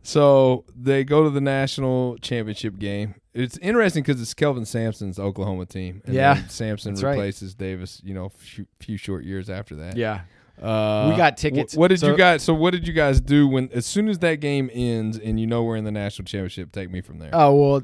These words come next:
Speaker 2: it, we sat, we sat around 'cause you get the tickets for both,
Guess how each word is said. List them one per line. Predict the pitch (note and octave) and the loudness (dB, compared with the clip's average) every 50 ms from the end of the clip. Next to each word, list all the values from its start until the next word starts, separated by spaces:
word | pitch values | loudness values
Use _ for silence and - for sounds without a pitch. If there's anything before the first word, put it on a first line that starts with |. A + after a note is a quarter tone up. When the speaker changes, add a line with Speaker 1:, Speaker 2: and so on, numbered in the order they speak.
| - - | -2 -4
Speaker 2:
it, | D3+ D3+ - - D#3 - - | -4 -4 -4 -8 -16 -12 -8
we | - D3 D#3 F3 | -2 -2 0 0
sat, | D#3+ - - D3+ C3+ - | 0 -2 -2 -2 -2 0
we | C#3+ D#3 D3+ | -2 -2 0
sat | - F3 C#3+ B2 | 2 2 2 2
around | B2+ C3+ C#3 B2+ | 0 -2 -4 -4
'cause | B2+ A#2+ | -6 -6
you | A#2+ | -2
get | B2+ G3 - | 0 0 0
the | B2+ | 0
tickets | - - C3+ - A2+ - | -4 -6 -6 -6 -8 -8
for | - A#2 A2+ | -6 -6 -4
both, | A2 A2 A#2 A#2 A#2 G#2+ - | -2 0 0 0 0 -2 -4